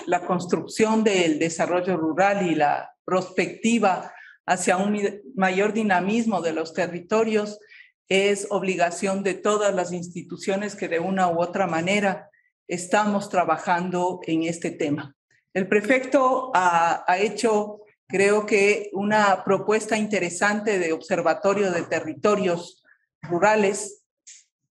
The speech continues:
Eh, deberíamos pensar como universidades y como entes de investigación en ver cómo en el caso ecuatoriano este tipo de esquemas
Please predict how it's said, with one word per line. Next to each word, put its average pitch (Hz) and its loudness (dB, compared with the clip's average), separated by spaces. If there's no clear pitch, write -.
Eh, 165 -4
deberíamos 208 2
pensar 208 0
como 180 0
universidades 190 0
y 170 -10
como 170 -2
entes 196 0
de 190 -2
investigación 175 -2
en 180 -6
ver 190 2
cómo 226 2
en 226 0
el 196 0
caso 202 2
ecuatoriano 196 0
este 190 -6
tipo 196 -4
de 170 -2
esquemas 185 -4